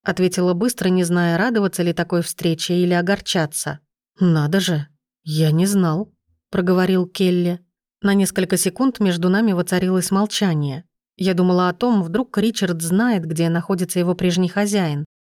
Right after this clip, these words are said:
но промолчала, так как дворецкий снова заговорил. «Когда вы приступили к работе?» «Сегодня второй день», ответила я. Ричард Келли выдохнул.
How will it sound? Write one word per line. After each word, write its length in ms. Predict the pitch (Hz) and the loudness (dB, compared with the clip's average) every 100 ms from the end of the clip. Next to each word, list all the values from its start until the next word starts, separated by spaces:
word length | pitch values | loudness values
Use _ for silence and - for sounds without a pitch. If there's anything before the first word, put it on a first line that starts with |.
| _ _ | _ _
но 200 | - 196 | 0 2
промолчала, 760 | 185 196 202 240 - 208 175 165 | 2 2 2 2 0 0 2 0
так 260 | 165 160 | -2 -4
как 200 | 170 175 | -2 -4
дворецкий 520 | 165 170 202 240 - 175 | 0 0 0 -2 -2 -2
снова 280 | 190 180 | 0 2
заговорил. 680 | 175 180 190 214 214 156 143 _ _ _ - | 2 0 2 2 2 0 -4 _ _ _ -6
«Когда 320 | 180 180 247 | -2 0 2
вы 120 | 220 | 2
приступили 520 | 185 151 - 151 151 147 | 2 0 -2 -2 0 0
к 80 | |
работе?» 560 | 151 156 151 139 143 143 _ _ _ _ _ | 0 0 0 -2 -6 -10 _ _ _ _ _
«Сегодня 520 | - - 202 185 196 | -6 -2 0 2 2
второй 300 | 208 220 254 | 2 0 0
день», 300 | 247 202 202 214 _ _ - | 2 2 2 -2 _ _ -6
ответила 480 | 190 185 180 180 | -2 0 0 2
я. 320 | 180 170 175 170 _ _ - | 2 2 0 -2 _ _ -4
Ричард 460 | 196 180 180 175 - | 0 0 0 -4 -4
Келли 320 | 190 175 180 | 0 2 2
выдохнул. 680 | 190 180 147 - 151 151 | 0 0 -2 -2 -2 -2